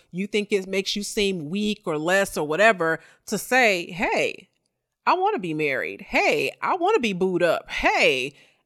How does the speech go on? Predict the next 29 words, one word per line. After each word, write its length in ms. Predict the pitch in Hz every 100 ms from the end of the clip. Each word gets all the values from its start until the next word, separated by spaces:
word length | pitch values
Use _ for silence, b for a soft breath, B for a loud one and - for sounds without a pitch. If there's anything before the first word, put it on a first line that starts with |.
| -
I 100 | 262
need 180 | 453 262
a 40 |
man. 380 | 226 311 151 - 190
You 100 | 214
know, 80 |
I 120 | 196 294
need 220 | 339 311
somebody 360 | 285 254 240
to 80 | 190
bounce 300 | 170 233 254
ideas 360 | 277 233 240 233
off 200 | 233 233
of, 180 | 233 196
a 60 |
partner, 480 | - - 262 220 233
a 120 | 165
this, 220 | 156 233
that, 180 | - 240
and 60 | 226
the 60 |
third." 200 | 220 247 -
Like, 160 | 214 -
it's 220 | 311 -
okay 680 | 294 294 339 277 120 76 -
to 120 | - 214
say 260 | - 226
that, 320 | 160 - - -
okay? 360 | 165 208 185